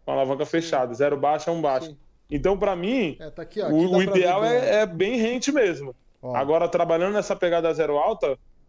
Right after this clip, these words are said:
Speaker 1: quanto, quanto mais abertura,
Speaker 2: Maior,
Speaker 1: mais
Speaker 2: né?
Speaker 1: conexão
Speaker 2: Melhor.
Speaker 1: vai ficar melhor, né?
Speaker 2: Sim.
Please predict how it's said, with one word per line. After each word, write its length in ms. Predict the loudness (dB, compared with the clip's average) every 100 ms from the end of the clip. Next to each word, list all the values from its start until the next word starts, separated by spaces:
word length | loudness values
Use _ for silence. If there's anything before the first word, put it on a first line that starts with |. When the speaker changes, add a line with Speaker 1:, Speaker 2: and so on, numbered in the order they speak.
| _ -6
Speaker 1:
quanto, 320 | -4 -2 0 2 0 -6 -8
quanto 240 | -4 -2 0
mais 260 | 0 0
abertura, 520 | 2 0 0 2 4 4
Speaker 2:
Maior, 240 | 4 4
Speaker 1:
mais 220 | 2 2 0
Speaker 2:
né? 80 |
Speaker 1:
conexão 420 | 0 -2 -6 -2 0
Speaker 2:
Melhor. 220 | 0 0
Speaker 1:
vai 100 | -2
ficar 120 | -4
melhor, 320 | -4 -2 -4 -6
né? 80 | -10
Speaker 2:
Sim. 340 | -12 -16 -16